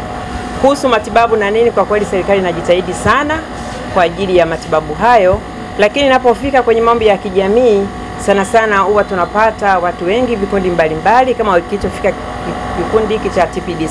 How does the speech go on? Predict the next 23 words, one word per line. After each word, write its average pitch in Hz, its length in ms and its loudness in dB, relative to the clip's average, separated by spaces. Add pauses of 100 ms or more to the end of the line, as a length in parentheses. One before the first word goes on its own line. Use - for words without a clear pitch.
C 247 120 0
kuja 220 200 2
kuona 190 340 0
wagonjwa 151 340 0
wetu. 247 300 0 (500)
Kwa 202 80 4
hiyo 208 120 6
tunashukuru 196 600 -2
sana 277 460 0
kwa 196 160 -2
ajili 190 220 0
ya 185 60 0
misaada 170 320 0
yao 185 120 6
waliyoleta, 170 680 2 (540)
na 190 420 2 (420)
ninafikiri 277 960 2 (920)
vitu 277 200 -2
vyote 277 220 4
vinaonekana 214 680 0
hapa 262 320 0
walivyovileta 202 500 0
hii 185 120 2